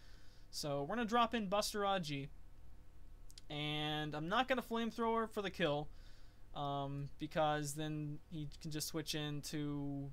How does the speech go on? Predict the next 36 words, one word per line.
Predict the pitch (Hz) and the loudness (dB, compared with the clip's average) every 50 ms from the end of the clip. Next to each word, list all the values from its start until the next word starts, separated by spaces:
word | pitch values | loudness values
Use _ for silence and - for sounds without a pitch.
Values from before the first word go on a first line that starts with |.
| - - - - - - - - - - - - - - - - - - - - - - - - - | -8 -10 -14 -14 -14 -12 -12 -12 -12 -10 -10 -12 -12 -12 -14 -14 -12 -12 -12 -12 -12 -12 -10 -4 0
yeah, | 165 156 143 143 | 2 2 2 2
Grumpig | 135 135 180 190 180 - 165 143 139 135 139 139 | 2 2 2 2 2 2 0 -2 -2 -4 -6 -6
and | 143 143 139 139 | -6 -6 -6 -4
just | 143 - | -6 -6
get | - 147 147 | -6 -6 -6
me | 139 135 | -6 -4
dead, | 131 160 151 143 143 139 139 139 147 | 0 0 2 2 2 0 -2 -4 -4
wasting | 147 147 143 - 165 160 147 | -4 -2 -2 -2 -4 -4 -4
a | |
hit | 151 147 - | -6 -6 -6
from | - 151 | -6 -2
Life | 147 156 160 156 - | 0 2 2 2 0
Orb. | - - 143 139 | -2 -4 -4 -2
So | - 175 170 | -2 0 0
instead, | 170 175 - - 285 | 0 0 2 2 2
I'm | 269 247 | 2 2
just | 220 - | 2 0
gonna | 226 208 190 | 0 0 2
Nasty | 180 185 185 180 - 190 | 2 2 2 2 0 0
Plot | - 185 175 170 160 | 2 4 6 8 8
up, | 156 151 147 - - - - - - - - - - | 8 8 6 4 -2 -12 -14 -12 -10 -10 -10 -10 -8
and | - 151 147 147 147 147 | -8 -6 -4 -4 -2 -2
I'm | 147 151 | -4 -2
probably | - - 233 233 226 226 | 2 4 4 6 6 4
only | 220 220 214 208 196 196 - 208 | 2 2 2 2 0 -2 -6 -2
gonna | 185 196 190 190 | -2 0 0 2
get | 180 175 - | 0 0 0
one | 160 143 139 147 160 175 190 196 | -2 -2 0 4 4 4 4 2
hit | 196 147 208 208 - - - | 2 0 0 0 0 -2 -2
from | - 208 208 | -2 0 2
Life | 208 208 214 196 - | 2 2 2 2 0
Orb | 220 220 214 214 | 0 0 2 2
here | 226 220 220 226 233 - - - - - - - - - - - - - - - - - - - | 2 2 2 0 0 -2 -6 -10 -10 -10 -10 -12 -14 -12 -12 -12 -14 -12 -12 -12 -12 -12 -10 -10
before | 160 - 170 165 170 165 | -8 -4 0 2 4 6
it, | 160 160 | 6 8
uh, | 151 151 151 151 147 | 8 8 8 6 4